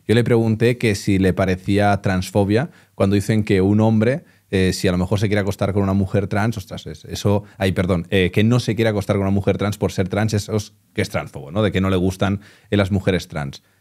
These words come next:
Y dice, "No, no, no, es que si un hombre se quiere acostar con una mujer trans, perdona que te diga, pero ese tío es gay, gay, gay, gay", ¿no? Dijo eso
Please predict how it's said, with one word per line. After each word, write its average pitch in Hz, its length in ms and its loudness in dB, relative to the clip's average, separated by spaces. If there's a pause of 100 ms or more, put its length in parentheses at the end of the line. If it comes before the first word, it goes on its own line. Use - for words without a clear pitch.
Y 101 80 0
dice, 98 200 0
"No, 110 120 2
no, 110 100 2
no, 113 260 0
es - 100 -16
que - 100 -6
si - 120 -2
un 104 140 4
hombre 98 300 2
se 92 180 -4
quiere 101 200 2
acostar 90 540 0 (220)
con 95 120 -4
una 92 40 2
mujer 95 280 0
trans, 101 440 -4
perdona 90 260 -2
que 87 80 0
te 92 100 0
diga, 95 140 4
pero 92 80 -2
ese 90 100 -4
tío 95 120 0
es 92 160 -2
gay, 80 340 0
gay, 92 280 2
gay, 85 220 2
gay", 69 320 -6
¿no? - 120 0
Dijo 117 280 2
eso 139 300 -2